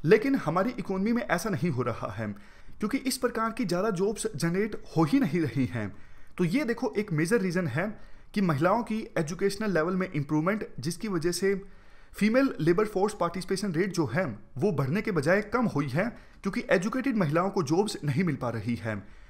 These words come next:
यहाँ पे देखो एक आंकड़ा भी दिया हुआ है। अगर हम बात करें पच्चीस से फिफ्टी नाइन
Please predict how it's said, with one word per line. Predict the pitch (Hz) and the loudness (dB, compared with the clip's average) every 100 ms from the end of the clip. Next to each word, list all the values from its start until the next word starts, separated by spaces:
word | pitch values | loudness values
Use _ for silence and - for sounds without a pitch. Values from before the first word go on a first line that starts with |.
| - | -4
यहाँ | 123 143 | 0 0
पे | 214 | 0
देखो | 202 202 214 | 0 0 0
एक | 185 190 175 - - - - 147 | 2 0 0 -10 -14 -16 -2 2
आंकड़ा | 160 185 | 2 2
भी | 196 | 0
दिया | 165 165 | 0 -2
हुआ | 135 135 | 0 0
है। | 120 170 202 - - - - - - - - | 2 -2 -4 -8 -16 -16 -16 -16 -16 -4 4
अगर | 196 247 | 4 4
हम | 185 190 | 2 2
बात | 175 202 | 2 2
करें | 202 214 | 0 0
पच्चीस | 202 185 233 220 | -2 -2 -4 -2
से | 202 202 | 0 0
फिफ्टी | 196 - 175 | 0 -4 -2
नाइन | 175 180 208 | 0 0 0